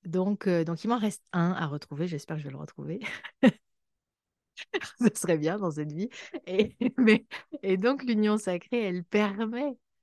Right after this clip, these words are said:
d'aller vivre ce couple sacré complètement tel que on, on peut le vivre, euh,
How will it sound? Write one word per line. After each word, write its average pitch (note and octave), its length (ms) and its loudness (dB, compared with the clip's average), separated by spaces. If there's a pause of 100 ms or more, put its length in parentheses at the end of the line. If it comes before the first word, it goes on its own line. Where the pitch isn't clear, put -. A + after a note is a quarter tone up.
(220)
d'aller F3+ 680 0
vivre E3 520 -6
ce - 200 -6
couple E3+ 400 -8
sacré D#3 540 -8
complètement E3+ 840 -4 (260)
tel F#3 300 0
que D#3 500 -2
on, E3 220 -10
on D#3 140 -8
peut D#3+ 200 -2
le D3+ 140 -2
vivre, D3 380 -8 (680)
euh, - 460 -8